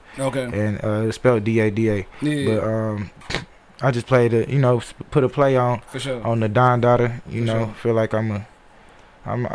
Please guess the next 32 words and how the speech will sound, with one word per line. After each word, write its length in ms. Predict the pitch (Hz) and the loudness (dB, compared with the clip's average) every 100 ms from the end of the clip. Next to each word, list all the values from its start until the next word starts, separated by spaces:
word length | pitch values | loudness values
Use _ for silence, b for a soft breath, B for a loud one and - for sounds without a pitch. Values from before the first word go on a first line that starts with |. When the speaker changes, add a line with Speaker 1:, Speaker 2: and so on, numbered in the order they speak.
| 135 135 | -2 0
Speaker 2:
don't 100 | 127 | 0
be, 120 | 117 | -2
you 180 | 117 131 | -2 -2
know, 180 | 127 120 | -2 -2
just, 280 | 113 120 98 | -2 -4 0
just 320 | 123 113 - | 0 0 -6
high 300 | - 123 131 | -6 2 4
upper, 280 | 131 135 120 - | 4 2 -2 -4
high 300 | - 143 139 - | 0 2 2 0
echelon, 540 | 135 - 120 123 117 | -2 -2 -2 0 0
high 180 | 127 123 | 0 -2
quality, 520 | - 123 117 110 104 - | 2 0 2 -4 -8 -10
Speaker 1:
Yeah. 140 | 135 143 | -6 -6
Speaker 2:
you 220 | 139 123 | -6 -6
know, 160 | 107 110 | -2 -2
bossing, 500 | 107 123 117 - - - - | 2 2 2 -6 -10 -14 -12
Speaker 1:
For 100 | 127 | -8
sure, 160 | 139 | -6
Speaker 2:
you 80 | 120 | -4
Speaker 1:
for 40 | 98 | -6
Speaker 2:
know. 40 | |
Speaker 1:
sure. 160 | 107 117 B B | -8 -10 B B
Now, 160 | 170 170 | 0 4
a 20 | |
lot, 380 | 202 214 202 - | 6 4 2 0
a 40 | |
lot 160 | 180 190 | 2 2
of 60 | |
times, 320 | 208 190 175 | 2 0 0
though, 220 | 170 185 170 | 0 2 4
like, 260 | 156 139 - - - - | 0 0 -8 -20 -20 -12
you, 200 | 156 165 | -2 -2